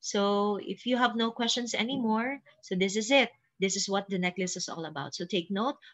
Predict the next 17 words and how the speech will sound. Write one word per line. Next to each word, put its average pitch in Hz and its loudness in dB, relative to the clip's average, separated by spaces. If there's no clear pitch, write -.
of 175 -6
the 185 2
moral 180 2
lesson 180 0
in 156 -10
the 165 -6
story. 147 -8
That's 175 -2
what 180 0
is 175 -2
more 180 0
important 170 0
in 165 -4
understanding 151 -4
this 143 -6
lesson, - -6
okay? 247 2